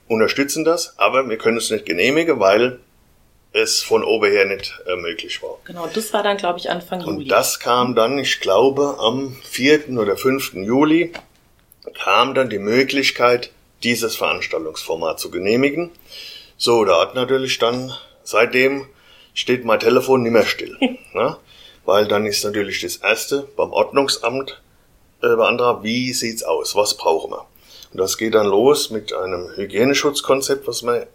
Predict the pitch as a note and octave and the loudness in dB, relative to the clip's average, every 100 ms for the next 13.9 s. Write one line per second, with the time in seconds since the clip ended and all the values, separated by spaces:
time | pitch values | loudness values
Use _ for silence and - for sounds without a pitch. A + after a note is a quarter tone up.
0 | G#2+ A2 G2+ A2+ C3 B2 B2 C3 - _ | -12 -4 0 2 2 2 0 0 -6 _
1 | _ - F#2+ G2+ A2 A2+ G#2 - A2+ G#2 | _ -4 -2 0 0 0 -2 -2 -4 -2
2 | F#2+ G2 F2+ - D#2+ - - - B2 D3 | -4 0 0 0 -4 -6 -8 -2 2 4
3 | C3 C#3 C#3 - F#2 E2 - G#2 B2+ D3 | 4 4 2 -4 -10 -10 -2 0 2 0
4 | - - - - - - A2+ A#2 F2 G#2+ | -4 -12 -12 -14 -14 -4 -2 2 2 2
5 | G#2+ G#2+ C3 C#3 C3 B2 B2 - A#2 A#2 | 0 -4 -2 2 2 2 -2 0 -2 0
6 | B2+ B2 - A2+ G2 F#2 C3 C3 A#2+ B2 | 0 0 0 -2 0 2 2 2 0 0
7 | A#2+ A2+ A2+ A2+ A2+ - - G#2 C#2 C2 | -2 -2 -2 0 -2 -4 -4 -2 -4 -4
8 | A2 A#2+ A#2 A2 A#2 - A2 A#2 B2 _ | -4 -2 2 2 2 0 -2 -2 -8 _
9 | - - - _ - G2 C3+ G2+ G#2+ A2 | -20 -20 -20 _ -4 2 2 2 0 -2
10 | A2+ A2+ A2 A#2 B2+ - G#2+ A2 A2 G#2+ | -6 -8 -4 -4 -4 0 2 2 2 0
11 | G#2 G2 G2+ - G#2 G#2 - B2+ A#2+ A#2+ | -2 -6 -8 -6 -6 -6 -4 0 2 2
12 | A#2+ G#2 F#2+ G#2 - F#2+ F#2+ A2 G#2+ G2+ | 0 -2 -2 -2 -6 -2 0 2 2 2
13 | - - A#2+ C3+ B2+ - A#2 B2 B2 | -2 0 2 2 -2 2 4 4 2